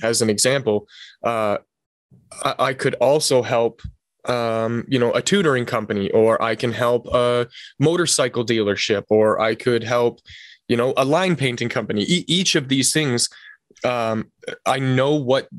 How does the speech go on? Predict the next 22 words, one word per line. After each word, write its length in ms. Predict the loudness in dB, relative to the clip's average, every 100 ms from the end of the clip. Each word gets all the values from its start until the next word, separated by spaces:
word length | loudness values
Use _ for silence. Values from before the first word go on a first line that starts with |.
| -6
the, 420 | 0 2 2 -2
the 120 | 0
mission 500 | 2 2 0 0 -2
is, 380 | -2 0 -2 -2
which 160 | -2 0
is 140 | 0
to 120 | 0 -2
generate 460 | 0 2 2 2
more 180 | 2 2
business, 540 | 2 0 0 -2 -4 _ -10 -2
get 200 | -2 0
in 300 | 2 2 0
touch 360 | -2 -2 0
with 220 | 0 0
the 60 | -4
people 320 | -4 -2 0
that 120 | 0
are 80 | 0
interested 520 | 0 0 0 0 0
in 120 | 0 0
the 60 |
thing 280 | 0 -2